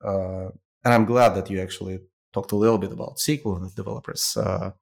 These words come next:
don't quite like it. Uh, that's actually true. Developers hate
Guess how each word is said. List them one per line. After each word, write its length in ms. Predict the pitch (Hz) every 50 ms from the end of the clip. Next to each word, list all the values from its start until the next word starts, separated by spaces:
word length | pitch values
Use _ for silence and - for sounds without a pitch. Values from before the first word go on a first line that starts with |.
| _ _ _ _ - -
don't 200 | 104 101 113 101 -
quite 240 | - 90 87 - -
like 240 | 110 110 123 131 -
it. 140 | 165 - - _ _ _ _ _ - - - _ _ _ _ -
Uh, 380 | 117 110 110 110 110 113 110 -
that's 260 | 110 120 131 175 -
actually 340 | 139 123 - - 110 98 92
true. 220 | - - - - _ _ _ _ _ _ _ _ -
Developers 560 | 107 104 113 131 139 131 127 120 113 - -
hate 340 | - - 110 110 113 110